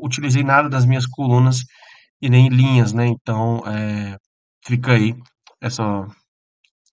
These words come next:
essa possibilidade no próximo vídeo. Mas eu também posso voltar aqui a qualquer momento e editar, né, isso de alguma forma, né? Posso até colocar como formato de exibição, né? Se eu quero exibir um parâmetro como número, moeda,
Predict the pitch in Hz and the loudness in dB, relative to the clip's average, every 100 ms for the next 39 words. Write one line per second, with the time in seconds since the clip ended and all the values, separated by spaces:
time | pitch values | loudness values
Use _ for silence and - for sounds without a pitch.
0 | _ - 123 120 117 110 104 107 107 104 | _ -14 -10 -8 -4 -2 -2 -4 -8 -4
1 | 127 123 90 117 147 170 175 165 156 135 | -2 -2 -2 -2 0 0 -2 -4 -2 -4
2 | 127 127 127 120 113 - 110 - _ - | -2 -2 0 -2 -6 -8 -14 -14 _ -20
3 | - - _ - 123 117 107 107 101 101 | -20 -20 _ -18 -14 -6 -2 0 -2 -4
4 | 107 101 101 110 104 - 104 107 - _ | -6 -6 -6 -8 -8 0 0 0 -6 _
5 | _ _ _ _ - 120 98 104 98 92 | _ _ _ _ -12 -8 -6 -6 -8 -8
6 | - 104 101 95 92 - - - 113 - | -8 -6 -6 -8 -10 -8 -6 -4 -6 -8
7 | 98 90 95 - 117 123 127 151 127 117 | -12 -12 -12 -4 -4 -4 0 0 2 -4
8 | 117 120 - - 117 117 117 101 - 104 | -2 -6 -6 -4 -2 0 0 0 -2 -8
9 | 110 120 123 120 120 120 127 _ - - | -6 -6 -2 0 2 0 -6 _ -20 -20
10 | - _ _ 123 110 104 101 104 101 101 | -20 _ _ -8 -2 -2 -2 -2 -2 -4
11 | 95 98 95 98 - 92 92 113 127 117 | -2 -2 -2 -6 -10 -10 -4 2 4 4
12 | 107 104 98 104 113 107 104 | 2 -4 -4 -2 0 0 -4